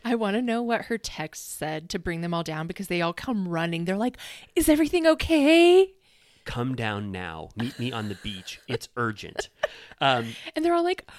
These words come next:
Speaker 1: "Are you crying?" They all, like, oh, start crying before she even says anything.
Speaker 2: This kind of stuff, this really, the fourth wall break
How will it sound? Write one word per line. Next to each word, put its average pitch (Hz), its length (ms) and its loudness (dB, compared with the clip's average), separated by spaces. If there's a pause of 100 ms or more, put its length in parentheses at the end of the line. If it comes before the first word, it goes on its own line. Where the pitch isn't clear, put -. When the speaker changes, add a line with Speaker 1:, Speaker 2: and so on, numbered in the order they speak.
(240)
Speaker 1:
"Are 339 80 4
you 415 140 6
crying?" 403 600 4
They 226 140 8
all, 233 180 6
like, 320 180 2
oh, - 160 0
start - 360 0
crying 220 400 -2
before 208 320 0
she 226 100 -2
even 190 200 -2
says 208 300 2
anything. 196 560 -4 (240)
Speaker 2:
This 185 240 -2
kind 269 220 -4
of 254 100 -6
stuff, - 520 -10 (100)
this 117 580 -4
really, 107 460 -6
the 107 160 -12
fourth 147 440 -6
wall 95 360 -6
break 110 480 -8